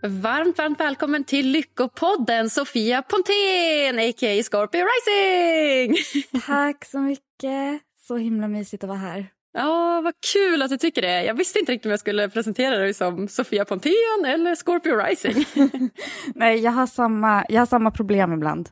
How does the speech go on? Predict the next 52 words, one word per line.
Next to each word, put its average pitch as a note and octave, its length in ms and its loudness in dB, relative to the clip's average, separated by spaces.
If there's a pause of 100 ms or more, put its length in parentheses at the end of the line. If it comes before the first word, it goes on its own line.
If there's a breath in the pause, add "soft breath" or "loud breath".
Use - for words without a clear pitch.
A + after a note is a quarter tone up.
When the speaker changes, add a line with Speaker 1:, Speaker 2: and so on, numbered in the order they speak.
Speaker 2:
att - 180 -6
jag G3+ 100 2
Speaker 1:
Ja. - 40 4
Speaker 2:
inte C4 140 0
vet F3+ 420 0
vilken G3 400 0
av F3+ 240 0
dem. E3+ 280 0 (220 loud breath)
Men A#3+ 140 0
jag C4 100 2
kan C#4+ 140 2
vara C4 100 0
båda G#3+ 480 0
idag, F#3 300 -6
Speaker 1:
Ja. D#4 60 0
Speaker 2:
tänker - 200 -8
jag. - 100 -6 (220)
Speaker 1:
Ja, D#4+ 140 0 (340)
vad - 120 -4
fint, F3+ 400 -2
vad B3 120 -2
fint. B3+ 300 0
Speaker 2:
Mm, F#3+ 120 -4 (120)
Speaker 1:
Jag - 160 -8
tänker A3 60 2
Speaker 2:
mm. F#3+ 160 2
Speaker 1:
att - 80 -8
Sofia C#4 440 -2
Pontén, C4 460 -2
det A3 60 0
är G#3+ 40 -6
väl G#3+ 120 -2
det A3 140 2
du F3+ 160 0
är F3 300 -2
born F#3 440 0
and E3+ 180 -2
raised F#3 360 -2
och - 60 -2
döpt A3+ 520 -4
till. - 300 -6 (560)
Speaker 2:
Precis, F3+ 760 -8
precis. F3+ 320 -8
Speaker 1:
Ja. G#3 360 -4 (380 loud breath)
Kan F4+ 120 0
du F#4+ 40 4
inte F4+ 120 -2
berätta F4 260 -2
lite D#4 200 -2
vart C4 160 -2
Scorpio C#4 540 -2
Rising G3+ 580 -2